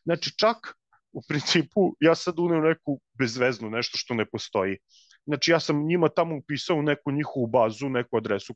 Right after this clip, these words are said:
koja, koja ne postoji. Znači, čak i ako sam kliknuo na dugme <laughs> sign in, ništa se neće desiti. Znači, ovo je klasično otimanje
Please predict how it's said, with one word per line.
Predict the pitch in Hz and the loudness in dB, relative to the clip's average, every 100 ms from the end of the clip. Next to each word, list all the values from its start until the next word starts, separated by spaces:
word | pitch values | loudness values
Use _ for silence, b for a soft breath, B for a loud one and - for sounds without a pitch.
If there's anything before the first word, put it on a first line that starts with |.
| - | -4
koja, | 101 104 104 - B B - | -2 0 -2 -4 B B -2
koja | 135 | -2
ne | 123 104 | 0 -6
postoji. | 117 - 113 123 | -10 -6 -4 -4
Znači, | 147 - - | -6 -6 -2
čak | 208 190 | 0 2
i | |
ako | 175 - | -2 -2
sam | 175 160 | -6 -4
kliknuo | 208 262 - 165 151 | -2 -2 0 0 4
na | 147 | 2
dugme | 135 139 127 143 135 | 2 -4 0 -2 -2
<laughs> | |
sign | - - 165 139 | -6 -2 -2 -2
in, | 156 143 B B _ | -10 -12 B B _
ništa | - 156 - 139 | -2 0 2 2
se | 147 | 4
neće | 135 127 - | 4 2 0
desiti. | 101 101 - - 71 | -2 -2 -4 -14 -10
Znači, | 85 - 185 | -6 2 6
ovo | 190 240 | 8 6
je | - | 6
klasično | 185 180 - 220 - 170 156 b b _ _ - | 2 2 0 -4 0 0 0 b b _ _ 0
otimanje | 156 - 190 160 147 147 143 143 | 0 2 2 4 4 2 0 0